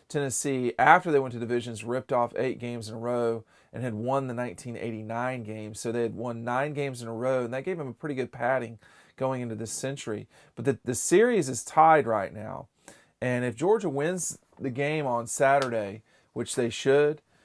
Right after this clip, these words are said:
this is the, this will be the first time they've had the series against Tennessee since the early eighties. It would also mean that, um, Georgia would have a winning record against every team they play each year.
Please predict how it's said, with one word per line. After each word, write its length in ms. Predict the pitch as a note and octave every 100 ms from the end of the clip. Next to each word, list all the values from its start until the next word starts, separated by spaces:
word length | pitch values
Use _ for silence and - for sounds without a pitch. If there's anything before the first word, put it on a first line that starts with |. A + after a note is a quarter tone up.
| _ -
this 200 | E3 F3+
is 140 | C#3+
the, 160 | D3 -
this 280 | A2+ D#3 D#3
will 80 | E3+
be 160 | D3+
the 100 | C3+
first 320 | B2 C#3+ C#3+ -
time 240 | C#3+ B2+
they've 160 | A#2+ A#2+
had 240 | B2 A#2
the 80 | A2
series 600 | - C3 A#2+ A2 A2+ -
against 340 | A#2 A#2 A2+ -
Tennessee 460 | A#2 A2+ - A#2+
since 260 | A2+ A#2+ -
the 120 | A2
early 400 | - A#2 A2+ G#2+
eighties. 500 | G#2 A2+ A2+ G2+ - _ _ -
It 60 |
would 100 | C3
also 440 | D3 C4+ - D#4 E3+
mean 320 | D#3 D#3 D3
that, 320 | C3+ A#2 -
um, 320 | B2 A#2+ A#2
Georgia 480 | B2 C3+ C3 B2 A#2 - _ -
would 100 | B2+
have 120 | A#2+
a 20 |
winning 320 | A#2 B2+ B2
record 300 | A#2+ B2 A#2
against 260 | A2+ A2+ -
every 300 | B2+ C3 A#2+
team 240 | - A2+
they 100 | G#2+
play 260 | G#2 A2+ G#2+
each 240 | G2 - A2
year. 460 | G#2 G#2 E2 D2